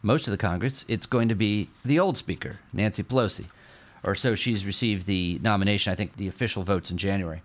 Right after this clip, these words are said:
Now, this is interesting because she actually had a fight on her hands to become Speaker in twenty eighteen when the Democrats took power of the, the House again. And she had to make a promise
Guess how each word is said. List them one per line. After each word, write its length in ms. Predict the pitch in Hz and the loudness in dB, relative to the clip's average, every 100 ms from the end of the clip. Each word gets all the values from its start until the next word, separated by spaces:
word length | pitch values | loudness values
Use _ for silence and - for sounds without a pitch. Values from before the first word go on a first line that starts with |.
| _ _ _ _ - | _ _ _ _ -2
Now, 80 | 143 | 2
this 160 | 190 | 2
is 120 | 220 190 | 2 2
interesting 260 | 190 180 | 2 2
because 340 | 143 147 131 110 | 2 2 2 2
she 280 | - 208 233 | 0 0 2
actually 640 | 135 110 - 117 104 107 | 2 0 -2 0 2 2
had 160 | 107 117 | 2 0
a 60 | |
fight 300 | - - 180 | 0 0 2
on 100 | 180 | 2
her 80 | 92 | 2
hands 320 | 92 95 92 - | 2 2 0 -2
to 60 | |
become 380 | 95 95 165 151 | -4 0 2 2
Speaker 500 | - - 214 - 98 | -2 0 0 2 0
in 120 | 90 | 0
twenty 260 | 87 113 98 | -2 0 0
eighteen 480 | 87 - 185 147 92 | 0 -2 0 0 0
when 120 | 85 | 0
the 100 | 92 - - | -4 -6 -2
Democrats 580 | 123 120 110 - - | -2 2 0 0 -6
took 180 | - 107 | -6 -6
power 260 | 113 98 92 | 0 0 0
of 100 | 87 | -2
the, 220 | 90 90 | -4 -6
the 80 | - | -6
House 260 | 95 156 175 | 0 0 0
again. 220 | 104 - - _ _ _ _ - | -6 -10 -16 _ _ _ _ -4
And 600 | 139 131 117 113 - - - | 0 2 2 0 -2 -8 -8
she 380 | - - 196 208 | -4 -2 2 2
had 180 | 185 123 | 2 4
to 60 | |
make 180 | 117 120 | 2 2
a 60 | - | -4
promise 840 | - - 156 151 85 - - - | -6 0 2 2 -2 -4 -4 -4